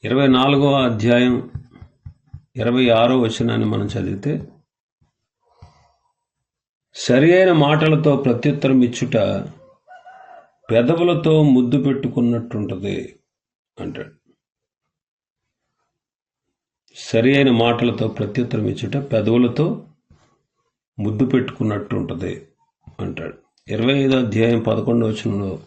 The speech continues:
మనం చూస్తే, "సమయోచితంగా పలుకబడిన మాట విచిత్రమైన వెండి పళ్ళెములలో ఉంచబడిన బంగారు పండ్ల లాంటిది," అంటారు.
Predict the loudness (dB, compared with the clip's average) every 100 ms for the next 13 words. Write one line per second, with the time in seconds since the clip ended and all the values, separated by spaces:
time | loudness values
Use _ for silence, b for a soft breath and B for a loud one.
0 | -10 -8 -6 -8 -8 -4 -4 -2 0 2
1 | 2 0 0 0 0 0 0 0 0 0
2 | 0 0 0 -2 -2 -4 -4 -8 -14 _
3 | _ _ _ _ b b b b -6 -2
4 | 0 -2 0 2 4 4 4 4 2 2
5 | 2 2 2 0 -2 -4 -8 -14 _ _
6 | _ -8 -4 -2 -2 -2 -2 -2 0 2
7 | 4 2 0 -2 -6 -18 _ _ _ _
8 | -4 -2 0 2 0 -2 -6 -6 -8 -10
9 | -20 -20 -20 -16 -14 -12